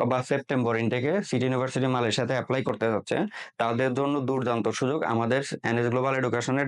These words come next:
ঢাকার অফিসে স্পট অ্যাডমিশন একই থেকে দশই মে, এই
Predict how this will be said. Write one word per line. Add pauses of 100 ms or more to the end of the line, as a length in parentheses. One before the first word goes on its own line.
ঢাকার (580)
অফিসে (140)
স্পট
অ্যাডমিশন (240)
একই
থেকে (140)
দশই
মে, (460)
এই